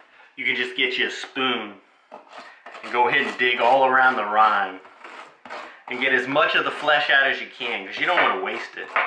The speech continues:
And the closer you get to the edge and spooning it out like this, it's not gonna come out in those, uh, nice strings, but they'll still be short pieces. I think I did a pretty good job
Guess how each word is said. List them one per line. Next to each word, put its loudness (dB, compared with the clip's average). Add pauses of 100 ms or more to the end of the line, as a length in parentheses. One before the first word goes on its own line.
(120)
And 0
the 0
closer 2
you -6
get 0
to -8
the 0
edge 2
and -10
spooning -4
it 4
out 4
like 0
this, -6
it's -14
not 4
gonna -4
come 0
out 2 (1080)
in -10
those, 0
uh, 4
nice 4
strings, 2
but 2
they'll 4
still 0
be 0
short -2
pieces. -6 (680)
I 2
think 0
I 2
did 2
a 2
pretty 0
good -4
job 2